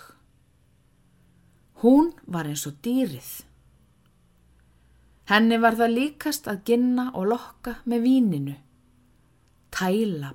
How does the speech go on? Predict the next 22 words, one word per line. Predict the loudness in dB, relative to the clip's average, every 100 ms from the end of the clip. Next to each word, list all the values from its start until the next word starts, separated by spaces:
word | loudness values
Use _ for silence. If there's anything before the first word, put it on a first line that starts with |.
| -14
prestinn | -12 -12 -10 -10 -10
með | -10 -12
því. | -12 -12 -12 _ _ _ _ _ _ _ _ _ _ _ _ _ _ _ _ _ _ _ _ _ _ _ _
Til | 4 4
þess | 4 0
að | -2
geta | -4 -4
fengið | 0 0 0 -4
færi | -4 -4 -2 -4
á | -4
því | -4 -4 -6 -6
að | -8 -8
svala | -8 -6 -8 -8
fýsnum | -10 -8 -6 -4 -4
sínum | -2 -4 -4 -4 -6 -10 _ -20 _
og | -10 -4
holdlegum | -4 -4 -6 -4 -2 -2 -2
munaði. | -4 -4 -6 -10 -14 -20 _ _ _ _ _ _ _ _ _ _ _ _ _ _ _ _ _ _ _ _ _ _ _ _ _ _ _ _ _
Geirmundur | 2 4 6 4 2 -2 -4 -6 -20 _ _ _ -10
hafði | -8 -8 -6
getað | -8 -8 -8 -6
náð | -4 -6 -8